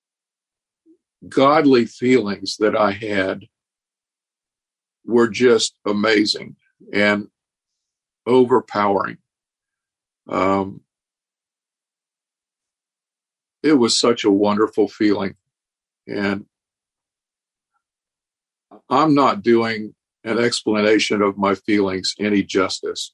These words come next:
at all, because all I know are earthly words, and earthly words don't get it. I mean,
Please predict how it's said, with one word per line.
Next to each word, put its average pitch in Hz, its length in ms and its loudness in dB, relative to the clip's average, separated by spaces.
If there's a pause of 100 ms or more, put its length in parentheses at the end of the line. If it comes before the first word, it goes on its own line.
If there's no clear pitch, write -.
(140)
at 95 140 -2
all, - 320 -6 (1400)
because 104 600 -2 (360)
all 127 340 2
I 120 100 2
know 113 320 0
are 107 160 2
earthly 123 440 0
words, 120 640 0 (840)
and 110 360 -2 (1200)
earthly 135 540 4
words 113 760 2 (1200)
don't 107 400 -2
get 98 260 2
it. - 120 -12 (880)
I 98 80 -12
mean, 95 340 -8